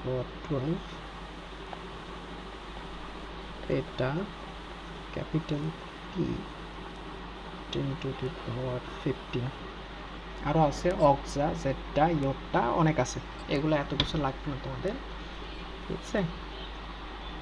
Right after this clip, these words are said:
আচ্ছা, এক-, আরেকটা লিখে দেই, সেটা হচ্ছে এক্সা। এক্সা ই দ্বারা ten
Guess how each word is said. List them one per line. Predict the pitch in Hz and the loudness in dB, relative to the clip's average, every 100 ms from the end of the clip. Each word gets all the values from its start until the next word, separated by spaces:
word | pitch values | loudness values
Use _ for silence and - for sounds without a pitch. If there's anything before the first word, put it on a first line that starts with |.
| - 131 | -4 -2
আচ্ছা, | 131 135 127 - 180 | -2 -2 -6 -4 0
এক-, | 165 - - | 0 0 0
আরেকটা | 170 - - - | 0 0 -4 -2
লিখে | 160 - | -4 -2
দেই, | 214 - | -2 -2
সেটা | - 147 | -2 -4
হচ্ছে | - - 170 | -4 8 8
এক্সা। | 151 - - 147 - - - - - - - - - - - - - - - - - - - - - - - 156 | 8 0 -2 -2 -2 -8 -8 -10 -10 -10 -10 -10 -10 -10 -10 -10 -10 -10 -10 -10 -10 -10 -10 -10 -10 -6 0 0
এক্সা | - - - 135 160 202 - - - 160 | 0 -8 -2 2 2 0 -4 -8 -2 6
ই | 165 151 | 8 8
দ্বারা | 131 - 156 220 - - - - - - - - | 4 0 0 0 -2 -8 -10 -10 -10 -10 -10 -6
ten | 160 | -4